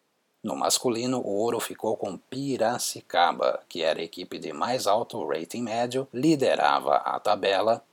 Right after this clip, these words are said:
e cravou uma vitória de dois e meio a um e meio sobre São Bernardo do Campo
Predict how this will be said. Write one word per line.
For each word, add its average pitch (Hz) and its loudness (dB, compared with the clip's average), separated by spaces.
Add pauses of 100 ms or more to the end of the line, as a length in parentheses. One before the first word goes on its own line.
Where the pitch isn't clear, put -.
e 165 2
cravou 107 4
uma 113 0
vitória 104 -2
de 92 -6
dois 113 -2
e 95 -6
meio 90 -2
a - 4
um 85 -2
e 85 -8
meio 95 -6
sobre 85 -4
São 113 -4
Bernardo 82 0
do 104 -6
Campo 104 -4